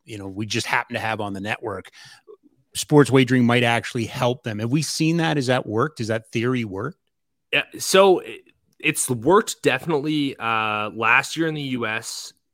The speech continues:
Speaker 2: there was an uptick in N F L ratings, and people were attributing some of that to sports betting. The attribution on this is always a little bit,
Speaker 1: Sure.
Speaker 2: you know, harder to find. Um, but I, I think that, that very much that is the case.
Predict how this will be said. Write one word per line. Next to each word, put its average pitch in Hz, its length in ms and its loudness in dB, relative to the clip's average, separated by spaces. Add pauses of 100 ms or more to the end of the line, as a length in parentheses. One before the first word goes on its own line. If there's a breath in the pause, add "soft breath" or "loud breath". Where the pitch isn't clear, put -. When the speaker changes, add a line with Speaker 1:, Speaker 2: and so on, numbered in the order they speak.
(120)
Speaker 2:
there 117 120 0
was 107 200 -4
an 113 80 -6
uptick 113 440 -8
in 110 80 -6
N 101 140 -4
F 104 160 -8
L 98 160 -4
ratings, 90 500 -8
and 95 220 -14
people 95 320 -10
were 95 220 -6
attributing 98 420 -10
some 95 240 -8
of 87 140 -10
that 85 300 -8
to 85 160 -12
sports - 360 -14
betting. 80 300 -12
The 147 120 0
attribution 117 600 0
on 98 120 -2
this 95 220 -6
is 92 100 -8
always 92 240 -4
a 90 60 -8
little 92 260 -6
bit, 107 200 -6 (280 soft breath)
Speaker 1:
Sure. - 200 -6
Speaker 2:
you 107 80 -4
know, 110 320 0
harder 117 380 -2
to 113 120 -2
find. 123 460 -2 (360 soft breath)
Um, 113 540 -2
but 156 240 2
I, 139 180 -4
I 156 140 2
think 247 200 -6
that, 175 100 -6
that 127 160 -2
very 123 280 0
much 113 280 -4
that 101 160 -8
is 98 140 -10
the 90 100 -12
case. - 500 -10